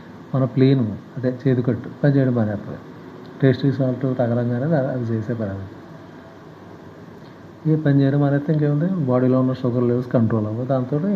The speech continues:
షుగర్ పేషెంట్, షుగర్ పేషెంట్ అవుతారు. ఇంతకీ ముఖ్యమైన విషయం ఏంటంటే షుగర్ అనేది జబ్బు కాదు, మీరు అదొకటి తెలుసుకోండి. జబ్బు కాక మరి ఇంకేంటంటే ఇప్పుడు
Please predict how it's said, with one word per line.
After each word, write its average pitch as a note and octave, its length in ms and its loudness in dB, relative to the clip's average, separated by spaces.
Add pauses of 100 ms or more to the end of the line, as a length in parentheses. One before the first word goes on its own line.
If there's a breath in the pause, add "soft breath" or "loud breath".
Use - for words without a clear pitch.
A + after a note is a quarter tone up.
(300)
షుగర్ B2+ 200 4 (360)
పేషెంట్, G2+ 300 -4 (1500)
షుగర్ B2+ 220 0
పేషెంట్ A2+ 300 0
అవుతారు. - 580 -8
ఇంతకీ D3+ 260 2 (460)
ముఖ్యమైన C3+ 400 0
విషయం B2 220 0
ఏంటంటే A#2+ 400 2 (1700)
షుగర్ C3+ 240 6
అనేది B2+ 320 4
జబ్బు A#2 340 4
కాదు, F2 260 -2 (420)
మీరు B2 160 0
అదొకటి A#2 260 0
తెలుసుకోండి. G#2 920 -8
జబ్బు B2 240 0
కాక C3 200 0
మరి C3 180 0
ఇంకేంటంటే A#2+ 500 -2
ఇప్పుడు - 720 0